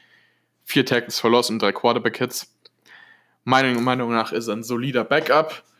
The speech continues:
und hat gute Chancen auf gelegentliche Snaps.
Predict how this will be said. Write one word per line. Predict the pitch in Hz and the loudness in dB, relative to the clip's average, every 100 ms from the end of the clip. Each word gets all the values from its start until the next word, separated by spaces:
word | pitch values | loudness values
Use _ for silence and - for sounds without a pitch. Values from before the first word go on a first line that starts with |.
| _ _ _ _ _ _ _ _ - | _ _ _ _ _ _ _ _ -6
und | 123 113 | -2 -2
hat | 110 | -2
gute | 131 117 | -4 -2
Chancen | - 123 120 110 | 2 4 4 0
auf | - | 0
gelegentliche | 110 107 113 - 90 | 2 2 0 -4 -6
Snaps. | - 160 196 - - | -2 -2 0 -4 -6